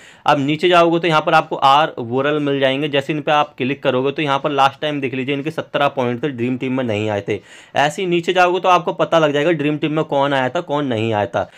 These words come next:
अब यहाँ पर देखिए सी असंका आपको मिल जाएंगे, इस पर मैं जैसे ही क्लिक करता हूँ तो देखिए लास्ट मैच के अंदर ड्रीम टीम में नहीं आते। देखिए, अ, पी निशंका हो गया, सी असंका हो गया, ये दोनों प्लेयर बहुत अच्छे हैं और बहुत अच्छी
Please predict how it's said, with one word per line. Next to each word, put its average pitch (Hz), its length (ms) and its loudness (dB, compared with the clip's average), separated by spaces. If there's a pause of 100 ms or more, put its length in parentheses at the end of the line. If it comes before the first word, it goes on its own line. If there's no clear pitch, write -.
(180)
अब 135 160 4
यहाँ 147 140 0
पर 160 120 -2
देखिए 160 220 -2
सी 165 220 -4
असंका 156 400 0
आपको 151 220 0
मिल 135 220 -2
जाएंगे, 120 300 -2
इस 139 120 -10
पर 143 100 -4
मैं 135 160 -2
जैसे 131 240 -4
ही 123 60 -10
क्लिक 120 260 -4
करता 120 240 -2
हूँ 120 120 -4
तो 131 80 -6
देखिए 127 220 -6
लास्ट 123 360 2
मैच 127 200 -4
के 135 80 -6
अंदर 127 160 -2
ड्रीम 120 260 -2
टीम 120 160 -4
में 123 120 -2
नहीं 117 200 -2
आते। 120 180 -4
देखिए, 156 240 -6 (420)
अ, 123 220 6
पी 170 240 2
निशंका 160 440 2
हो 135 180 4
गया, 147 260 0 (100)
सी 160 260 0
असंका 147 460 0
हो 143 120 4
गया, 156 100 0
ये 165 160 2
दोनों 151 280 2
प्लेयर 151 260 -2
बहुत 131 280 0
अच्छे 131 240 -4
हैं 135 80 0
और 156 160 0
बहुत 131 260 -4
अच्छी 151 260 -6